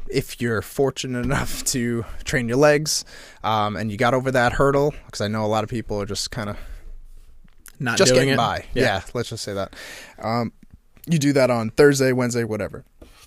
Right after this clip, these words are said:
Speaker 1: And then you have an arm and a shoulder day, that type of shit. Um, which we don't, I don't advise. I don't know if you do, but not really a fan of that.
Speaker 2: Hmm? Splits like that?
Speaker 1: Shoulder day, specifically.
Speaker 2: Uh, yeah, I do sh-,
Speaker 1: Excuse
Speaker 2: I
Speaker 1: me.
Speaker 2: do shoulder days.
Speaker 1: Like, just shoulders?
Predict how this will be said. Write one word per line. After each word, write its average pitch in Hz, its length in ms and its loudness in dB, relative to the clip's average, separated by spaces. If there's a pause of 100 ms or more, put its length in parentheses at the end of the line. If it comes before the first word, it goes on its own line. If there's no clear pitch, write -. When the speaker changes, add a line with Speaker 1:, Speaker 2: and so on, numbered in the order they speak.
(260)
Speaker 1:
And 175 100 0
then 127 60 0
you 113 40 2
have 110 80 0
an 113 100 -4
arm 170 240 6
and 139 100 0
a 127 40 -2
shoulder 113 340 0
day, 90 140 -6
that - 240 -10
type - 180 -14
of - 60 -12
shit. - 260 -14 (640)
Um, 120 460 2
which - 300 -2 (120)
we 156 120 6
don't, 139 320 4
I 123 120 2
don't 101 200 -2
advise. 80 340 -8
I 82 60 -8
don't 87 100 -8
know 73 60 -10
if - 120 -14
you 64 60 -8
do, - 140 -10 (340)
but - 180 -10 (220)
not 131 140 -2
really 98 160 -2
a - 20 -4
fan 82 220 -10
of 58 40 -14
that. - 140 -16 (100)
Speaker 2:
Hmm? 208 200 2
Splits - 520 2
like - 80 4
that? - 80 2
Speaker 1:
Shoulder 110 220 0
day, 65 280 -8 (500)
specifically. - 580 -6
Speaker 2:
Uh, 151 380 6
yeah, 185 180 4
I 135 100 4
do 143 120 0
sh-, - 20 0
Speaker 1:
Excuse 123 180 -4
Speaker 2:
I 120 80 0
Speaker 1:
me. 131 60 -2
Speaker 2:
do 131 60 -4
shoulder - 260 -6
days. - 220 -6
Speaker 1:
Like, 120 120 0
just 110 160 -4
shoulders? 101 460 -4